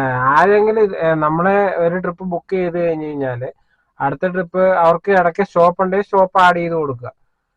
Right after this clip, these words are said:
അല്ലെങ്കിൽ നമുക്ക്, ആ, വേറെ കിലോമീറ്റർ ഓടിക്കഴിഞ്ഞാൽ നമുക്ക് പൈസ കിട്ടില്ല. ഉം. അപ്പൊ അതൊന്ന് എല്ലാവരും ശ്രദ്ധിക്കുക. ഓക്കെ, അപ്പൊ നമ്മളിപ്പോൾ ഉള്ളത് വാരാന്തപ്പള്ളിയിലാണ്. ആ, വാരാന്തപ്പള്ളിയും പിള്ളിയുണ്ട്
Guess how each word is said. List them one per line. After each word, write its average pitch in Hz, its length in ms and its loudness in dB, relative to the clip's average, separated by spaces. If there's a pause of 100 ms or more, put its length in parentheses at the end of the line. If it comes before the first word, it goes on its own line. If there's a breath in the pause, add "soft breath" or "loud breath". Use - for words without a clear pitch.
(160)
അല്ലെങ്കിൽ 156 440 -4
നമുക്ക്, 180 560 0 (180)
ആ, 151 340 0
വേറെ 151 320 -2
കിലോമീറ്റർ 170 480 2
ഓടിക്കഴിഞ്ഞാൽ 165 520 0
നമുക്ക് 151 380 -4
പൈസ 139 240 -4
കിട്ടില്ല. 127 440 -10 (260)
ഉം. 160 160 -16 (480)
അപ്പൊ 139 160 -6
അതൊന്ന് 151 360 -4
എല്ലാവരും 147 320 -4
ശ്രദ്ധിക്കുക. 117 460 -10 (160)
ഓക്കെ, 139 180 -6
അപ്പൊ - 960 -12
നമ്മളിപ്പോൾ 165 400 0
ഉള്ളത് 185 180 2
വാരാന്തപ്പള്ളിയിലാണ്. 170 920 0 (720)
ആ, 139 260 -10
വാരാന്തപ്പള്ളിയും 151 1160 -4
പിള്ളിയുണ്ട് 160 680 -6